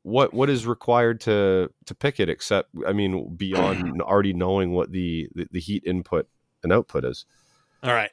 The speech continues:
Speaker 2: so we're, we're gonna consider this the teaser for our next episode, 'cause,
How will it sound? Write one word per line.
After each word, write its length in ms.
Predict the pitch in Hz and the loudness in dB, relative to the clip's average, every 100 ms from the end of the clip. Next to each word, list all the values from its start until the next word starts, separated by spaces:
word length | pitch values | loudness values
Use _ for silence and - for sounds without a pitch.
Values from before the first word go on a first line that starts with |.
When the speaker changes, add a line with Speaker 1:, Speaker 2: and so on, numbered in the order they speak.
| _ | _
Speaker 2:
so 500 | - 139 123 123 120 - _ _ _ - _ _ _ _ _ _ _ 131 | 0 2 2 2 -2 -8 _ _ _ -20 _ _ _ _ _ _ _ 4
we're, 200 | 175 202 | 6 6
we're 200 | 160 175 | 4 4
gonna 140 | 170 | 2
consider 480 | - 147 - 151 143 | 2 -2 4 6 8
this 280 | 147 135 - | 6 4 -2
the 160 | 117 | -8
teaser 540 | - - 165 139 156 151 | -8 -2 0 4 4 2
for 260 | - 120 | 0 0
our 240 | 113 110 110 | 0 -2 -2
next 380 | 120 123 - | -2 -2 0
episode, 480 | 110 - - 90 - _ - _ _ _ - | -2 -2 -8 -8 -14 _ -20 _ _ _ -10
'cause, 640 | 110 101 98 95 98 - | -8 -6 -6 -8 -10 -14